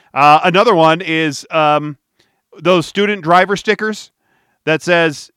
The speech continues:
"Hey, you know, back off, I'm, I'm a student driver," or "Be, be careful, student driver." Do they, do they really help make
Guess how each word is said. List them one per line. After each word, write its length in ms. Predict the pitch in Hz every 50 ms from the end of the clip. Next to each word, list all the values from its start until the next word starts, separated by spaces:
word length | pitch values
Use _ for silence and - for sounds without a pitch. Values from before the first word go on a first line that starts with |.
| -
"Hey, 260 | 135 156 165 156 127 110
you 120 | 127 143
know, 120 | 135 127 117
back 300 | 107 139 139 139 135 -
off, 300 | 135 135 139 143 - 139
I'm, 200 | 127 120 117 - 139
I'm 100 | 135 127
a 80 | 117
student 340 | - - 165 156 139 143 120
driver," 520 | 127 139 139 139 143 139 143 143 127 110
or 40 | 107 101
"Be, 300 | 107 113 123 131 120 _ _ _
be 120 | 139 131
careful, 380 | 120 - 151 151 135 - 151 143
student 320 | - - 156 151 139 139
driver." 320 | 123 135 139 143 143 151 143
Do 80 | 156
they, 140 | 175 175 165
do 180 | 156 139 175 180
they 160 | 175 175 160
really 320 | 151 180 214 220 202 175
help 320 | 151 - 180 185 170 - _ _
make 460 | _ 147 147 143 143 160 165 156 -